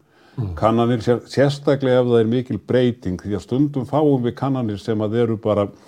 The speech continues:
Speaker 1: Ein og
Speaker 2: sle-,
Speaker 1: eina.
Speaker 2: slembisveiflur, sko, ein. Það, þess vegna vill maður gjarnan, ef það verður einhver veruleg breyting, fá nokkrar til þess að, til þess að, en ef við gefum okkur það að, að, að, hérna,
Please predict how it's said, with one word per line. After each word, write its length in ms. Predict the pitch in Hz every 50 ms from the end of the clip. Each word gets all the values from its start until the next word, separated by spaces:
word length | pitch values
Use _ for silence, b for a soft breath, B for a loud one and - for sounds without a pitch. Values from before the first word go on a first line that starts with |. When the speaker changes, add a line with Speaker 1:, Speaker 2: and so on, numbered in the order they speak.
| -
Speaker 1:
Ein 260 | 190 160 117 107 107 104
og 60 | 101
Speaker 2:
sle-, 140 | 101 120 147
Speaker 1:
eina. 80 | 123 -
Speaker 2:
slembisveiflur, 720 | - - 147 165 165 139 139 - - 107 98 - 78 -
sko, 160 | - - 104 107
ein. 240 | 139 151 127 90
Það, 160 | 85 101 107 104 -
þess 180 | 123 123 117
vegna 160 | - 117 113 113
vill 220 | 120 143 143 143
maður 220 | 147 135 123 113 95
gjarnan, 320 | - 120 120 117 - 117 104
ef 160 | 107 131 139
það 160 | 135 127 120
verður 280 | 127 131 135 139 127 120
einhver 180 | 104 - 98 92
veruleg 320 | 113 117 113 113 104 87
breyting, 460 | 87 90 85 87 - - 101 127 143 B B B B B B B B B -
fá 160 | - 131 139
nokkrar 640 | 143 139 131 147 165 143 - - - - 87 78 -
til 240 | - - - 107 104
þess 100 | - -
að, 200 | 110 107 104 101 123 - _ -
til 160 | - 104 104 101
þess 100 | 95 -
að, 240 | 104 104 101 B B B B B - 101
en 80 | 95
ef 160 | 107 151 175
við 160 | 175 175 156 -
gefum 400 | 196 190 180 170 156 135 123 110
okkur 160 | - 95 87
það 320 | 87 90 90 90 110 131
að, 320 | 147 139 127 113 110 107 - -
að, 320 | 110 107 107 107 92 95 - -
að, 240 | 104 101 101 98 90
hérna, 460 | - 104 101 95 - 104 104 101 98